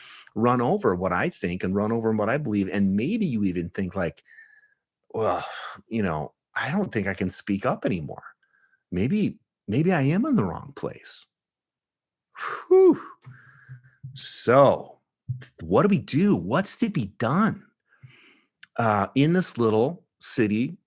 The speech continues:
of Corinth, in this little house church, um, should those who still don't believe eating food sacrificed to idols,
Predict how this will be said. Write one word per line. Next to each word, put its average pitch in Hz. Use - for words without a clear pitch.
of 107
Corinth, 101
in 113
this 110
little 131
house 95
church, -
um, 95
should 131
those 135
who 131
still 98
don't 131
believe 104
eating 107
food 98
sacrificed 98
to 58
idols, 104